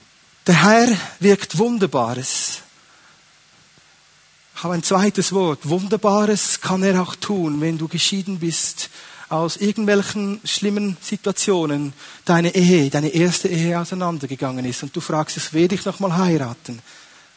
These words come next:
Wunderbar ist der Herr. Gott kann wiederherstellen und dir einen Ehepartner geben.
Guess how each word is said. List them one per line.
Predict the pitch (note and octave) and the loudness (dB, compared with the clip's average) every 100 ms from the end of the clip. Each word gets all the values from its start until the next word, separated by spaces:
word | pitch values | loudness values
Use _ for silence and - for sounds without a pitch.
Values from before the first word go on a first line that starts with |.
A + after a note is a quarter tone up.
| - | -10
Wunderbar | E3+ F#3 D3 B2+ A#2+ | -6 -4 -4 -4 -6
ist | A2 - | -8 -8
der | |
Herr. | A#2 A#2+ A#2 | -6 -6 -8
Gott | - D#3+ - | -8 -8 -6
kann | - D#3 | -6 -6
wiederherstellen | D3+ D#3 B2+ D#3 D3+ - C#3 C3 | -4 -6 -2 -2 -2 -4 -4 -4
und | B2+ A#2+ | -8 -10
dir | D3+ D#3+ E3 | -4 -4 -2
einen | D3 D3 | -4 -4
Ehepartner | E3 D3+ D3+ - C#3 C#3 D3+ | -4 -2 -4 -4 -6 -6 -10
geben. | - C3+ C3 B2 | -6 -6 -6 -10